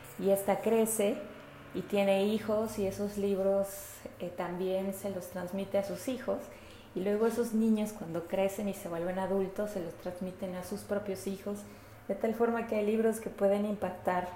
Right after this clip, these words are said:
pues, a más de dos generaciones, y entonces estos libros es cuando se vuelven, pues, clásicos y, y sobrepasan el, el tiempo.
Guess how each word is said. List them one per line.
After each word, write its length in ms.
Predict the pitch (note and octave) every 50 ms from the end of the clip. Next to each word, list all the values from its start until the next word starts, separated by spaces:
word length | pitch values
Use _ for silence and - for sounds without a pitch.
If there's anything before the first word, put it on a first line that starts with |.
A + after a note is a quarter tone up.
| - - - - - - - - - -
pues, 160 | F#3+ F#3 -
a 60 | F#3
más 220 | F#3 F#3+ G3 F#3+ F#3+
de 120 | A3 G3+
dos 380 | F#3 G3 G3 G3 G3 - - - -
generaciones, 920 | - G3 F3+ F3 F3 E3+ F3 - - G3+ G3 G3 F#3+ G3 F#3+ F#3 - -
y 40 | F3+
entonces 560 | E3+ F3 - F#3 F3+ F3 F#3+ F#3 F3 - -
estos 440 | F#3 F3+ F3+ - - - F3 - -
libros 640 | F#3 F#3 F#3+ E3+ F3 F3+ F3 F3+ - - - - -
es 100 | E3+ - -
cuando 240 | - F#3 F3 E3 D#3+
se 140 | - - F3
vuelven, 400 | D#3+ E3 E3+ - - F3+ F3 F3 F3 - - - - - - - - - - - -
pues, 140 | F#3 F3+ F3+
clásicos 840 | - - G3 F#3+ F3+ F3 - - G3+ - - F3+ F3+ F3+ F3 F3 - F3+
y, 20 |
y 420 | E3+ E3 E3 D#3+ D3+ D3+ F3 E3+ - -
sobrepasan 680 | F#3 F3 - F3 E3+ - F3+ F3 F3 - - F3+ F3
el, 200 | F3 F3 D#3+ D#3+ D#3+ - - - - - - - - - - - G3+
el 100 | F#3+ F#3+ F#3+
tiempo. 560 | - - F3+ F3+ F3+ F#3 F3+ - - F#3